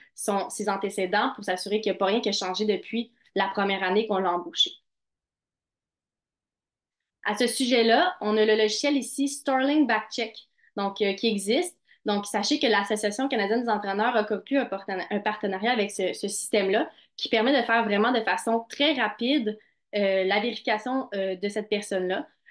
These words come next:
Euh, puis en plus, c'est super précis comme données. Donc, euh, si jamais vous voulez vraiment partir avec cette, euh, vous voulez vraiment commencer à faire ça de façon très rigoureuse, sachez que Sterling Backcheck existe puis peut vous aider,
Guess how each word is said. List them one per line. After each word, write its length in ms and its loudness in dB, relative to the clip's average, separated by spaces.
Euh, 160 4
puis 160 0
en 120 0
plus, 200 0
c'est 200 -4
super 500 0
précis 380 -2
comme 180 0
données. 320 0
Donc, 240 -4
euh, 60 -2
si 240 -2
jamais 220 4
vous 80 0
voulez 260 4
vraiment 360 0
partir 440 0
avec 200 0
cette, 280 -6
euh, 320 2
vous 80 -4
voulez 200 6
vraiment 260 4
commencer 360 0
à 80 0
faire 200 -2
ça 120 -2
de 100 2
façon 320 -2
très 140 0
rigoureuse, 460 2
sachez 320 -4
que 120 -2
Sterling 520 0
Backcheck 480 -2
existe 480 -2
puis 120 -6
peut 120 2
vous 140 0
aider, 340 2